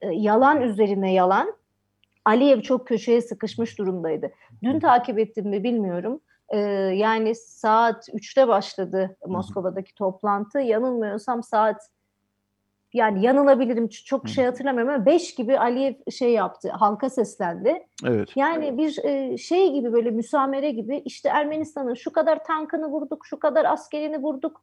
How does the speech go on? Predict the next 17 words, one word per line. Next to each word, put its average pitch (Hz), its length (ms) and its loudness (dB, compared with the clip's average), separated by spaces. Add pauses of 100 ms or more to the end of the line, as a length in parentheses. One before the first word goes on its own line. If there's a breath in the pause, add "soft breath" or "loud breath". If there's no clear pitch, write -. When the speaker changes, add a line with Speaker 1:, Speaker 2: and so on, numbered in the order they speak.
(440)
Speaker 1:
işte - 340 -4 (280)
Paşinyan 302 520 -2
artık 277 440 -4
bitti, 311 580 -4
Ermeniler 285 600 0
neyin 269 360 -4
ne 285 60 -4
olduğunu 254 400 -4
anladılar, 262 540 -2
onlara 294 420 0
son 277 300 -6
bir - 80 -6
şans 285 400 -6
veriyoruz. 311 420 -4 (440)
Yani 320 340 2
şey 381 300 6
yapmaya, 277 420 4